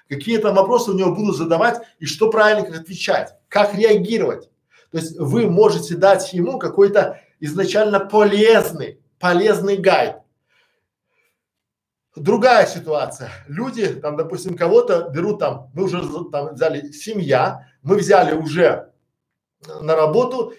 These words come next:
и мы взяли, допустим, на учебу. Девушка едет на учебу, э, в U S A. Или там в Лондон, не знаю, давайте в Лондон, да, так интереснее.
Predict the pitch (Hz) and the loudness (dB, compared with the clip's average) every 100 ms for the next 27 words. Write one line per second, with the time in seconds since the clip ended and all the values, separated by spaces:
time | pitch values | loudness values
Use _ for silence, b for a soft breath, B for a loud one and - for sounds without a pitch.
0 | B 190 233 190 131 196 190 156 185 - | B -4 -2 0 2 2 2 -2 -4 -8
1 | 160 175 190 190 - 180 - 127 - 127 | -4 0 0 0 0 0 -2 -10 -16 -12
2 | 135 277 277 - - 139 196 175 180 151 | 0 2 2 -2 -4 -2 -2 -4 -8 -6
3 | 165 165 - 151 - - - _ b b | -4 -4 -2 -4 -4 -10 -20 _ b b
4 | b 131 131 202 208 - 180 196 - - | b 0 0 -2 -2 -2 -2 -4 -6 -20
5 | _ _ _ _ _ _ _ - 175 170 | _ _ _ _ _ _ _ -8 -2 0
6 | 160 131 123 139 160 165 123 104 95 113 | 0 0 -4 -2 2 2 2 -6 -8 -10
7 | 120 107 151 - 120 143 123 101 95 117 | -8 -2 -2 -2 -4 -2 -2 -4 -6 -2
8 | 160 117 107 123 123 117 90 - | -2 -4 -8 -12 -10 -10 -12 -18